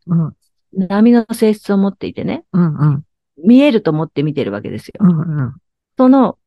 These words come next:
Speaker 2: 行動、意識がものを作ってる、片づ-、片付くってるわけです。ここに今見えないものがいっぱいあるんだけど、見えてないものには波の状態なんだって。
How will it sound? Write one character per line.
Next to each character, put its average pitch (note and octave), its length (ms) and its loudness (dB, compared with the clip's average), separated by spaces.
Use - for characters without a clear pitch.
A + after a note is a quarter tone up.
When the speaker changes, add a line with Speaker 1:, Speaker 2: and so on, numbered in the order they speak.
Speaker 2:
行 B3 320 2
動、 A#3+ 360 2
意 B3 140 2
識 - 280 -8
が A#3 340 -2
も F#3+ 180 2
の A3+ 140 6
を E3 100 0
作 - 160 -12
っ G#2+ 40 -10
て - 140 -16
る、 C2+ 80 -14
片 - 300 -8
づ-、 D3 300 -8
片 F3 260 -2
付 E3 220 -6
く - 20 -4
っ - 20 -6
て - 240 -10
る - 120 -12
わ B2+ 80 -12
け - 120 -18
で C#3+ 120 -16
す。 - 100 -20
こ - 120 -16
こ D4 140 2
に C4+ 120 4
今 A3 160 4
見 F3+ 180 4
え B3+ 100 4
な A3 60 2
い F3 40 2
も D#3+ 80 -2
の D3+ 80 -4
が C3+ 60 -4
い B2 60 -4
っ - 60 -6
ぱ D#3+ 120 -4
い - 20 -2
あ - 40 -2
る D#3 40 -4
ん D3 60 -2
だ - 80 -8
け - 80 -10
ど、 C#3 80 -8
見 A3 240 4
え E4 100 0
て A3 100 2
な G3 140 4
い G3+ 80 2
も E3 120 -2
の C#3+ 100 -4
に C3 160 -4
は C#3+ 320 -4
波 F#3 340 2
の B3 140 4
状 A3 240 0
態 G3+ 200 -2
な F#3 120 -4
ん D3+ 40 -6
だ - 80 -14
っ - 80 -16
て。 - 160 -20